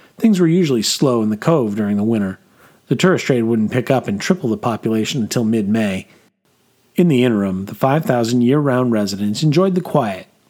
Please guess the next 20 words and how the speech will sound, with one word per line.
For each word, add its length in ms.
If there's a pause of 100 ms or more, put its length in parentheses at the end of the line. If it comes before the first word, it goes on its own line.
and 180
Billy 240
usually 500
wore 480
off 400
a 60
coat 400
or 140
two 300
of 80
varnish 420
from 160
the 80
long 320
wooden 320
bar 400
through 180
his 140
incessant 560
polishing. 500